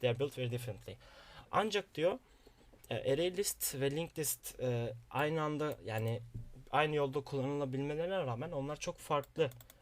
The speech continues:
e, oluşturulmuştur diyor. How the array, e, list works? The array list class has a regular array inside it. Em, normal bir array, e, e, içerir diyor array list. When an element is added,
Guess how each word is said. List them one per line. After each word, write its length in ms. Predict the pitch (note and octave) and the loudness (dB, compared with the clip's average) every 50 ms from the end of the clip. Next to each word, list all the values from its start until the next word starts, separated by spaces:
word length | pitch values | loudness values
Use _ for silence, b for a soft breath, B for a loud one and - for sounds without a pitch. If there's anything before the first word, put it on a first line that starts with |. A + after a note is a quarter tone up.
| B - | B -10
e, 180 | - G2+ G2+ F#2+ | -8 -8 -6 -4
oluşturulmuştur 800 | - G#2+ G#2 G#2 - - - G#2+ G2+ F#2+ F#2+ - - - G2+ - | -4 -4 -4 -6 -8 -8 -8 -8 -8 -8 -8 -10 -12 -14 -12 -8
diyor. 180 | A#2 - - B B B B B | -6 -6 -6 B B B B B
How 200 | - D#3 D#3+ D#3+ | 0 2 2 2
the 140 | D3+ D#3 D#3 | 4 4 4
array, 120 | D#3+ E3+ D#3+ | 4 4 2
e, 640 | D3 C3+ B2 G#2 - - - G#2+ G#2 G#2+ G#2 G2+ | 0 -4 -8 -10 -12 -10 -8 -6 -6 -6 -4 -6
list 180 | A2 A#2 - - | -8 -10 -6 -4
works? 260 | B2+ D3 D#3+ - - | -4 -4 -4 -4 -4
The 160 | - A#2+ C3+ | -2 0 2
array 180 | D3 E3+ F3+ E3+ | 2 2 2 0
list 220 | F3 - - - | -2 -4 -4 -4
class 240 | C3+ C#3 D3+ - - | -4 -2 -2 -2 -2
has 120 | C3 A2+ | -2 -2
a 100 | A#2+ A#2 | 0 0
regular 380 | C3 D3+ A#2 C3+ C3 D3 E3 - - - | -2 -2 -2 -2 -2 -2 -2 -2 -4 -4
array 200 | A#2+ A#2+ C#3 D3 | -2 -2 -2 -2
inside 580 | C3 C3 A#2+ A2+ - - - G2 F#2+ F#2+ A2+ | -2 -6 -6 -6 -6 -6 -6 -6 -6 -6 -6
it. 200 | C#3 B2 - - B B B B B B B B B B - | -6 -6 -8 -16 B B B B B B B B B B -6
Em, 260 | - A#2 A#2 A2+ A#2+ B2 A#2+ - - - - - - | -4 -2 -2 -2 -4 -8 -12 -16 -20 -20 -12 -4 0
normal 460 | C3 C#3 C#3+ D#3 E3+ F#3 F#3 F3+ E3+ | 2 4 6 6 6 6 4 4 6
bir 140 | F#3 D#3+ D3+ | 4 6 6
array, 220 | D#3 E3 D3+ - - _ _ _ _ - - | 6 4 2 0 -6 _ _ _ _ -10 -4
e, 80 | - A2+ A2+ A2 G#2+ G#2 - - - _ _ - | -2 0 2 2 0 -2 -2 -6 -14 _ _ -4
e, 120 | A#2+ A2 - - | -4 -4 -4 -6
içerir 400 | A2+ - - - G#2+ G2+ G2+ G2+ | -6 -4 -2 -2 -2 -2 -4 -4
diyor 140 | G2+ G2 G2+ | -6 -6 -4
array 200 | G2+ G2 G2+ A#2+ | -4 -4 -4 -6
list. 240 | E3 F3 - - | -8 -8 -10 -10
When 260 | - A#2 A#2+ C#3 C#3+ D3+ | -8 -2 0 0 2 2
an 100 | D3 D3 | 0 0
element 300 | D3+ D#3+ D#3 C#3+ B2+ B2 | 0 0 0 0 -2 -4
is 140 | B2 - | -6 -4
added, 280 | - C#3 D3 E3 F3 - | -2 -2 -2 -2 -4 -6